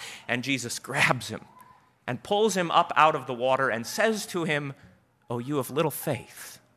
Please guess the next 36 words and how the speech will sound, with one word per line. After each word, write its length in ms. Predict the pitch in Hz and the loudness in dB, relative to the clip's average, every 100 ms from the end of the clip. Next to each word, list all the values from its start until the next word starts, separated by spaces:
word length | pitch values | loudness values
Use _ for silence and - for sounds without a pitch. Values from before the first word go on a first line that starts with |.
| _ _ _ _ _ _ _ _ _ _ _ _ _ | _ _ _ _ _ _ _ _ _ _ _ _ _
Now, 80 | 131 | -4
did 160 | 131 | -4
Jesus 340 | 123 156 160 - | -4 -4 -2 -2
mean 220 | 139 156 | 0 4
that 160 | 139 139 | 6 6
as 140 | 117 | 4
an 100 | 110 | 2
insult 580 | - 127 135 135 139 - | 2 0 0 -2 -2 -8
to 60 | - | -12
Peter 440 | - 156 147 151 | -4 0 4 4
then 400 | 127 120 120 147 | 8 8 8 4
or 160 | - 123 | 0 0
to 140 | 131 | 0
the 80 | 117 | -6
disciples 640 | 117 - 143 147 160 143 | -6 6 6 6 2 -4
before? 580 | 120 120 - 143 139 170 - - - | -4 -6 -2 0 0 0 -6 -18 -2
Does 120 | 170 | 2
he 100 | 196 | 4
mean 200 | 180 208 | 6 6
it 100 | 202 | 8
as 160 | 165 160 | 8 6
an 80 | |
insult 580 | 160 170 202 202 202 202 | 0 0 0 -2 -2 -2
to 140 | - 175 | -4 -2
us 240 | 175 - | -2 -4
this 220 | 147 - | -10 -10
morning? 320 | 165 160 180 185 | -6 -4 -2 -2
Is 140 | 160 | -2
he 120 | 180 | -4
trying 380 | 156 156 180 202 | 0 4 6 4
to 100 | 185 | 0
be 160 | 143 131 | -2 -2
stern 560 | - - 170 190 208 | -2 2 2 4 4
and 140 | 165 131 | 2 2
rebuke 440 | 127 123 151 165 | -2 0 -2 2
us 280 | 185 - | 2 2